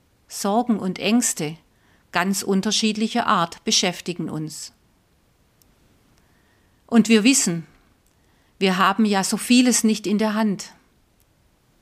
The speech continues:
Und wir fühlen uns ein Stück weit ausgeliefert. Ja, wem sind wir denn ausgeliefert?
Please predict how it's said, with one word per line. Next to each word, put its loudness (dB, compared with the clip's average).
Und 10
wir 6
fühlen 6
uns 0
ein 2
Stück 2
weit 2
ausgeliefert. 0
Ja, -2
wem 2
sind 2
wir 0
denn -4
ausgeliefert? -4